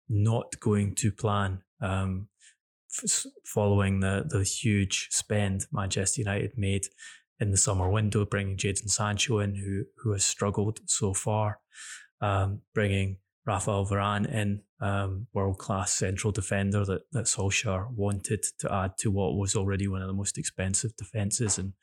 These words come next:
in world football, and then also adding Cristiano Ronaldo, as the idea being he would be the, the striker who would provide the goals that would turn them from a club that hadn't seriously competed for the Premier League title and certainly not for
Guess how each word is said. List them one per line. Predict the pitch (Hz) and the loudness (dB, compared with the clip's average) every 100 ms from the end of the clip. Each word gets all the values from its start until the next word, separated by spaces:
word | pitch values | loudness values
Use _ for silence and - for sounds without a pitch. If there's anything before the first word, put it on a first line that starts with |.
| - - - | -20 -16 -4
in | 101 | 0
world | 98 95 | 2 0
football, | - 107 - 98 95 | 0 0 2 0 0
and | 98 | 0
then | 98 82 | -2 -2
also | 110 104 95 113 95 | 0 2 2 0 0
adding | 95 98 95 - _ _ - | -2 -4 -6 -10 _ _ -4
Cristiano | 101 - 110 98 | -2 0 2 2
Ronaldo, | 95 95 98 98 98 | 0 0 0 0 0
as | 92 | -2
the | 104 | 0
idea | 95 95 95 98 | 0 0 0 -2
being | 92 98 95 | -2 -4 -2
he | 98 95 | -2 -2
would | 95 - | -4 -2
be | 98 | -2
the, | 95 92 - - - - - | 0 -2 -4 -14 -20 -10 -2
the | |
striker | 104 - 98 98 101 | 0 2 0 0 -2
who | 98 | 0
would | 98 - | 0 0
provide | 104 101 95 | -2 0 -2
the | 92 | -2
goals | - 95 92 | 0 2 0
that | - 117 | -2 -2
would | 95 92 - - | -2 -4 -12 -6
turn | 101 92 | -2 0
them | 92 | -2
from | - 98 95 92 92 _ - | -4 -2 0 0 -4 _ -10
a | |
club | 92 101 90 - | -6 -2 -2 -2
that | 95 - _ - | -6 -6 _ -2
hadn't | 101 92 - - - | 0 -2 -4 -8 -4
seriously | - - - 107 104 98 92 - 101 92 92 _ - - - | -2 0 2 4 4 2 0 0 0 -2 -6 _ -20 -20 -8
competed | - 95 101 - 95 | -2 0 0 0 -2
for | - 98 | -2 0
the | 92 | -2
Premier | - 95 92 92 | -2 -2 -2 -4
League | 95 - | -6 -4
title | - 95 92 - 92 | -2 -2 -2 -6 -4
and | 92 | -4
certainly | - 98 101 95 | -2 -2 -2 -4
not | 95 - | -4 -6
for | - | -10